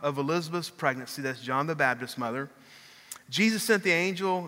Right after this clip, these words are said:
Gabriel to Nazareth, a town in Galilee, to a virgin pledged to be married to a man named Joseph, a descendant of David. And the virgin's name was Mary. And the angel went to her and said, 'Greetings, you who are highly favored.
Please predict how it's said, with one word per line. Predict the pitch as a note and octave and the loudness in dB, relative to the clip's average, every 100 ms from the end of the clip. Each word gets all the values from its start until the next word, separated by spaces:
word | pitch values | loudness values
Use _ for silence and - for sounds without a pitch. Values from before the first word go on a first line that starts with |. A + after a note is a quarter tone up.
| C#3 | 0
Gabriel | E3+ F3+ F3+ | 4 4 2
to | D#3+ | 0
Nazareth, | D3+ D#3+ F3 F3+ D#3+ | 4 6 4 0 -4
a | D#3 | -2
town | E3 E3+ | 0 2
in | D#3+ | 2
Galilee, | D#3 E3 E3 E3+ E3 | 4 6 6 2 -2
to | - E3+ | -2 0
a | |
virgin | C#3+ E3+ G3 F#3 F#3+ | 2 2 2 2 -4
pledged | - F3 F3 | -2 2 2
to | E3+ | 0
be | F3 | -2
married | D#3+ D#3+ E3 | 2 4 2
to | D#3+ | 0
a | C3+ | -2
man | C#3 D3 | -2 -2
named | D3+ D3 C3+ | -2 -4 -4
Joseph, | A#2+ G#2+ - G#2 - _ - - | -6 -6 -12 -16 -20 _ -20 -8
a | D3 D3+ | -2 -2
descendant | D3 - E3+ F3 | -2 -2 -2 0
of | F3 C#3 | -2 -2
David. | A#2+ A2+ A#2 - - - - - | -4 -4 -8 -10 -20 -20 -10 0
And | F3 | 2
the | |
virgin's | D#3 G3 F#3+ G3+ F3 | 8 8 8 2 2
name | G3 G3 | 2 2
was | F#3 | -2
Mary. | D3+ C#3 C3+ C#3+ | 0 2 4 2
And | D3+ | 0
the | D3+ | -2
angel | F3+ G3+ F#3 F3+ | 0 -2 -2 -2
went | F3 G3 | 0 -2
to | F#3 | -2
her | E3+ F3 | 0 0
and | E3+ D#3+ | 0 0
said, | F#3 D#3+ B2+ | 0 0 -2
'Greetings, | D3 G#3 A3 A3 E3+ | 0 2 2 -2 -2
you | G3 F#3+ | -4 -2
who | F#3+ | 0
are | F3+ | 2
highly | F3 F3 F#3 | 4 4 2
favored. | - C3+ B2+ C3 C3+ | 0 -2 -2 -2 -4